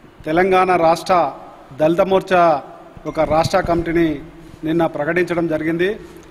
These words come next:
అందులో దళిత మోర్చా రాష్ట్ర కార్యదర్శిగా నాకు అవకాశం కల్పించిన ఈ యొక్క దళిత మోర్చా రాష్ట్ర అధ్యక్షులు కొప్పు భాష గారికి, అదేవిధంగా తెలంగాణ రాష్ట్ర అధ్యక్షులు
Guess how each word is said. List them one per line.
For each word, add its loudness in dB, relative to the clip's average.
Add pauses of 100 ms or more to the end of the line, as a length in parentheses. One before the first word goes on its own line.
(120)
అందులో 2 (760)
దళిత 0
మోర్చా 2
రాష్ట్ర 2
కార్యదర్శిగా 2 (500)
నాకు 0
అవకాశం 2
కల్పించిన 2 (360)
ఈ -8
యొక్క 0
దళిత 2
మోర్చా 2
రాష్ట్ర 2
అధ్యక్షులు 0 (380)
కొప్పు -2
భాష 4
గారికి, 2 (320)
అదేవిధంగా 4
తెలంగాణ 2
రాష్ట్ర 2 (340)
అధ్యక్షులు 0